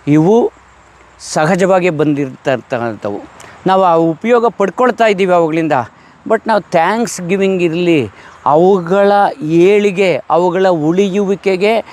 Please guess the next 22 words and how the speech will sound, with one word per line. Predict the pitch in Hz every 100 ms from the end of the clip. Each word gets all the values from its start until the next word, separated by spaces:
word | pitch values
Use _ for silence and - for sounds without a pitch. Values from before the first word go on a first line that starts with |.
| - -
ಒಂದು | 180 190
ಪೂರಕವಾದ | - 220 202 202 185 185
ವಾತಾವರಣನೇ | 175 139 156 - 190 196 196 196 196
ಕಲ್ಪಿಸ್ತಾ | 190 180 185 - 185
ಇಲ್ಲ. | 180 185 131 - - -
ಅವು | 139 180
ಸ್ವಾಭಾವಿಕವಾಗಿ | 165 120 123 151 185 202 190 196 180 175
ಇದ್ದ | 170 156 156
ವಾತಾವರಣನೇ | 196 165 160 - 160 156 151 147 151 151 170
ನಾವು | 165 143 143 139 160
ಕೆಡಿಸ್ಕೊಳ್ತಾ | 139 135 - 135 120 135
ಬರ್ತಾ | 120 110 123
ಇದ್ದೀವಿ. | 117 110 123 113 151 151 - - - - - -
So | 262
ಅವುಗಳು | 226 220 214
ಹೇಗೆ | 175 226 254 247
ನಮಗೆ | 214 202 185
ಸಹಕಾರಿಯಾಗಿರ್ತವೆ, | 170 156 160 156 156 139 131 117 104 101 110 165 - - - 135
ನಾವು | 143 180 214 220 220 220 - -
ಅವುಗಳಿಗೆ | 180 220 214 190 180
ಹೇಗೆ | 165 175 175 180 175 _ _ _ 135
ಮತ್ತೆ | 170 - 196 180